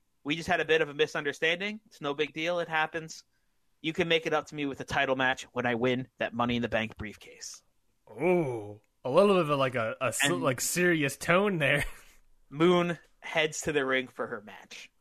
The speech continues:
Speaker 2: Ooh, a little bit of a serious tone. There's a little bit of cracks forming in that tag team.
Speaker 1: Mm-hmm. And in our main event, we have none other than Charlotte Flair versus Ember Moon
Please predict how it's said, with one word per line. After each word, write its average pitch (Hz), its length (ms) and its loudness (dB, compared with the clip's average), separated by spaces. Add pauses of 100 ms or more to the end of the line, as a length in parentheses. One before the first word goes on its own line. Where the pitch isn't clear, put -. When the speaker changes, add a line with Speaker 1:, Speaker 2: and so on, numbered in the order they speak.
Speaker 2:
Ooh, 113 440 -6
a 95 60 -12
little 139 300 2
bit 156 120 0
of 123 120 -4
a 120 60 -4
serious 127 440 -6
tone. 147 400 0
There's 110 160 -8
a 117 60 -10
little 147 200 -2
bit 143 100 -2
of 113 160 -4
cracks 175 440 -2
forming 160 560 -2
in 107 100 -8
that 107 200 -6
tag 147 340 -4
team. 92 320 -12 (520)
Speaker 1:
Mm-hmm. 170 340 -6 (380)
And 175 160 2
in 254 100 4
our 269 100 6
main 254 200 4
event, 220 320 2 (340)
we 156 160 -2
have 165 120 4
none 220 180 4
other 208 200 4
than 143 140 -6
Charlotte 233 420 4
Flair 240 260 4
versus 196 240 0
Ember 202 260 4
Moon 190 380 0